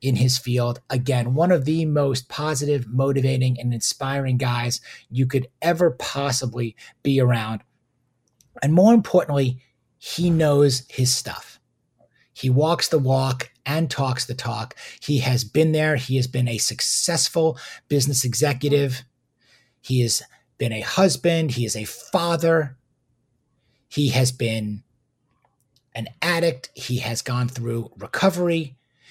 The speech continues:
He is as fit as anybody I know out there, and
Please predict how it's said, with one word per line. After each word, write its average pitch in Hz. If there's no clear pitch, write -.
He 131
is -
as 120
fit 190
as 120
anybody 139
I 123
know 120
out 127
there, 110
and 151